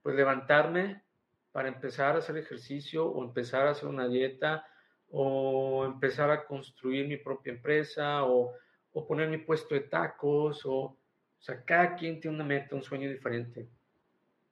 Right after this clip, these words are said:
Pero ya el, el tener esa claridad, créeme que estás dando pasos de valentía. Muchas gracias por compartir, ser honestas, honestos. Dice, "El poder ayudar a que las personas sanen de forma consciente".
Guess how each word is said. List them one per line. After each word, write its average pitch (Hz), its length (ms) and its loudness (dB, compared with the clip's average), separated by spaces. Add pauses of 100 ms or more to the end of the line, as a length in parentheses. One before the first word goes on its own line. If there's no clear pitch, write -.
(220)
Pero 127 200 2
ya 139 380 6
el, 139 480 -2
el 131 140 -6
tener 147 280 -2
esa 160 260 -4
claridad, 139 580 2
créeme 160 580 -2 (300)
que 135 80 -6
estás 143 300 -2
dando 147 260 -4
pasos 143 300 -2
de 147 80 -4
valentía. 123 580 0 (920)
Muchas 127 300 2
gracias 147 220 4
por 143 120 -2
compartir, 139 540 0
ser 160 160 0
honestas, 175 540 -2
honestos. 190 720 0
Dice, 165 180 -6
"El 160 100 -4
poder 165 300 8
ayudar 190 420 4
a 165 120 -6
que 160 100 -14
las 156 140 -2
personas 160 480 -6
sanen 160 260 -8
de 151 60 -12
forma 143 280 -10
consciente". 123 440 -20